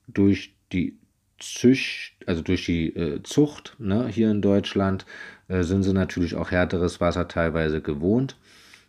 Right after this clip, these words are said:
Allerdings würde ich immer hier empfehlen, auch wieder ihn so zu halten, wie er das eben halt in Südamerika oder in seinem Habitat gewohnt ist. Also eher die weicheren, äh, Wasserwerte, so zwischen fünf bis zehn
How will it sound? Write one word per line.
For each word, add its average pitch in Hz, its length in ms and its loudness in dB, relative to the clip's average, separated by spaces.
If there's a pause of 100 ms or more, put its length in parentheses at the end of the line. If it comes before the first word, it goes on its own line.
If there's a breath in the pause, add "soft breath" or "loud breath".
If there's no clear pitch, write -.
Allerdings 95 540 0
würde 90 140 2
ich 90 240 -2
immer 98 240 -2
hier 90 260 0
empfehlen, 87 480 0
auch 80 240 -6
wieder 80 400 -2 (640 loud breath)
ihn 92 200 0
so 95 200 4
zu 92 260 0
halten, 87 380 2
wie 85 120 0
er 85 220 2
das 80 240 -4
eben 80 320 -4 (160)
halt 76 400 -6 (240)
in 82 160 -6
Südamerika 87 720 0
oder 80 180 -2
in 82 160 -6
seinem 76 360 -4
Habitat 78 600 -4
gewohnt 120 420 2
ist. 117 300 0 (440 loud breath)
Also 90 180 -2
eher 80 180 0
die 87 160 0
weicheren, 80 800 0 (360 loud breath)
äh, 82 240 -4
Wasserwerte, 78 680 0
so 76 200 -6
zwischen - 400 -8
fünf - 320 -8
bis - 240 -6
zehn 80 400 -2